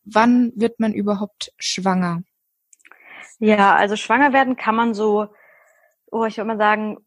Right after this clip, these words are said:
Speaker 2: ungefähr vielleicht vier Tage im Monat. Und die Tage sind eben die um den Eisprung.
Speaker 1: Mhm.
Speaker 2: Und der Eisprung ist, also wenn man jetzt einen Zyklus hat von achtundzwanzig Monaten,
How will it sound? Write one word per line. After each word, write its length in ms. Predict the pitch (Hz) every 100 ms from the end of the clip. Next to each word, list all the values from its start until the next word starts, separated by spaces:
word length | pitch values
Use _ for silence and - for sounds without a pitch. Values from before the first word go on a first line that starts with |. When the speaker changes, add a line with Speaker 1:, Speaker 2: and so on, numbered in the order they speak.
| _
Speaker 2:
ungefähr 920 | 247 262 247 - 220 214 214 214 208 - - - -
vielleicht 460 | - 214 208 - -
vier 260 | - 262
Tage 420 | 254 202 196 208 190
im 100 | 196
Monat. 600 | 208 269 285 294 - - _ -
Und 320 | 208 196 -
die 100 | 214
Tage 760 | - 196 208 208 208 202 185 185
sind 340 | - 202 190
eben 300 | - 190 190
die 180 | 196 202
um 120 | 190
den 140 | 180 156
Eisprung. 720 | 160 170 - - 160 156 180 -
Speaker 1:
Mhm. 400 | 214 208 208 214 _ _ - -
Speaker 2:
Und 200 | - 208
der 140 | 208 131
Eisprung 600 | 233 - - 269 262 254
ist, 240 | 220 -
also 160 | 208 196
wenn 120 | 208
man 120 | 208
jetzt 180 | 202 202
einen 140 | 202 185
Zyklus 380 | 269 262 247
hat 100 | 220
von 140 | 214 208
achtundzwanzig 800 | 208 208 208 202 196 196 196 -
Monaten, 720 | 202 247 269 277 254 285 302